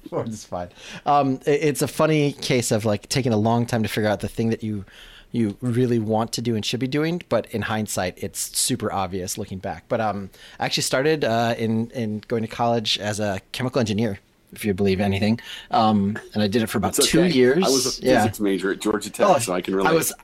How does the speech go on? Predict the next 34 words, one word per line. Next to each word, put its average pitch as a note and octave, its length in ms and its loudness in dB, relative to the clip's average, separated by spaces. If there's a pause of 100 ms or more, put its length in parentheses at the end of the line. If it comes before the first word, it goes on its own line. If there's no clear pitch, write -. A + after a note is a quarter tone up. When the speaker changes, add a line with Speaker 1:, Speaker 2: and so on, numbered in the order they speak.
(540)
Speaker 2:
I C#3+ 100 4
was C#3 140 2
thinking F3+ 220 6
about E3+ 140 4
doing E3+ 120 2
physics, C3 320 0
but B2+ 120 2
I, A#2+ 80 4
I B2+ 120 2
went C3 140 0
with B2 100 -4
chemical B2+ 240 0
engineering. A2+ 400 2
But A2+ 100 2
it A2+ 40 4
was A2 140 0
like, A2+ 200 0 (100)
it D3+ 60 -4
was, A#2+ 180 -4
the - 60 -18
first C#3+ 280 -4
year B2 100 0
was A#2 100 0
a G#2 40 -2
toss-up, G#2 500 -4 (340)
um, C3+ 200 2
which C#3+ 160 0
physics F3+ 340 -2
makes E3 160 0
sense - 260 -2
for C#3 120 -2
an B2 60 0
animator. G#2+ 440 -2
Um, A2 220 0